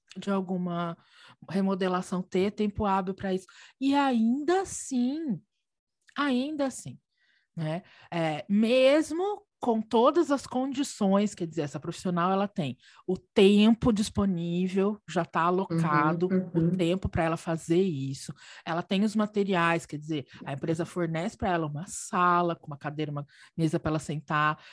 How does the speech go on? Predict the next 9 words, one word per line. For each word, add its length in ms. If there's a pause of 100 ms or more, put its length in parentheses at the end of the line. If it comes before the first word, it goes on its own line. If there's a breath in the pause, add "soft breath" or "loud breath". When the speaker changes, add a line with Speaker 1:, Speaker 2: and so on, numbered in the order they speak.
(180 loud breath)
Speaker 1:
que 80
são 180
adequados, 760
um 80
computador, 1120 (280 loud breath)
é, 240
material 460
de 100
consulta, 1000